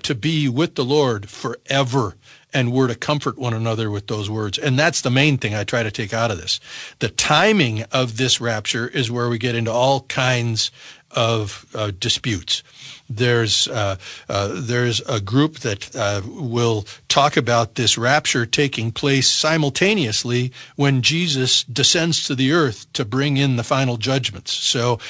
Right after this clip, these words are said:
it's almost like he's on his way from the heavens to earth, and on his way, he raptures or catches up all of us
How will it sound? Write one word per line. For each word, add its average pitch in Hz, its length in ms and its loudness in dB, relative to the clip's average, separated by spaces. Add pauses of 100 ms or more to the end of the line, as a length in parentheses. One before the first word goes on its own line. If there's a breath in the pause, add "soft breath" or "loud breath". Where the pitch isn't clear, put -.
(140 loud breath)
it's 131 160 0
almost 160 440 4
like 135 220 0
he's 117 200 0
on 160 240 2
his 147 180 0
way 139 460 2
from 131 260 -4
the 120 100 -2
heavens 117 560 0 (260 loud breath)
to 151 100 0
earth, 151 360 2
and 127 120 -2
on 147 160 0
his 127 160 0
way, 127 560 2 (260 loud breath)
he 131 480 0 (1160 soft breath)
raptures 123 800 0
or 117 160 -2
catches 160 420 2
up 190 220 2
all 196 280 4
of 120 100 -2
us 117 360 -4